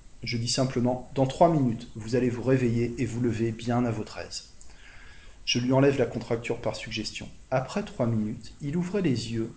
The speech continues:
comme ses camarades voulaient le soutenir. J'ajoute, « C'est inutile, il se tient très bien seul, comme si rien n'était arrivé. » En effet, il se tenait debout,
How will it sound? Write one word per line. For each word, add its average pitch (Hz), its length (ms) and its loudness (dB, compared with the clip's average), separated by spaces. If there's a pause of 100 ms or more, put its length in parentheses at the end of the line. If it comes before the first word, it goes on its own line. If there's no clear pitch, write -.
comme 143 220 -2
ses 127 180 -2
camarades 107 540 -2
voulaient 110 240 -4
le 107 120 -4
soutenir. 104 520 -10 (400)
J'ajoute, « 107 640 -6 (680)
C'est 127 340 -4
inutile, 156 480 0 (100)
il 131 100 -6
se - 160 -4
tient 139 220 -2
très 175 260 0
bien 165 160 -2
seul, 101 260 -2 (280)
comme 123 140 -2
si 120 180 -2
rien 143 240 2
n'était 147 340 -2
arrivé. » 107 360 -2 (1160)
En 160 120 2
effet, 107 420 0 (160)
il 117 80 -10
se - 160 -4
tenait 123 300 0
debout, 110 440 -2